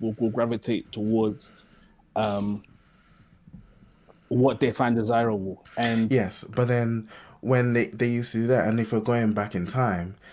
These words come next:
Speaker 2: there was a very big, like, there was a very big need for marriage before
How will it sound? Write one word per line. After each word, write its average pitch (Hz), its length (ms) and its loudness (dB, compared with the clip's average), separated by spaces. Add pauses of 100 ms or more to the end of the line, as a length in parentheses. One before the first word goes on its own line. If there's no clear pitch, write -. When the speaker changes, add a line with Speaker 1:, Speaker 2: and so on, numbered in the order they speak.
(320)
Speaker 2:
there 110 140 4
was 104 180 2
a 104 60 2
very 120 320 2
big, 107 420 0 (100)
like, 92 380 -4
there 101 120 2
was 101 160 0
a 101 40 -4
very 110 320 0
big 104 260 -2
need 101 300 -2
for 92 480 0
marriage 101 480 0
before 90 440 -6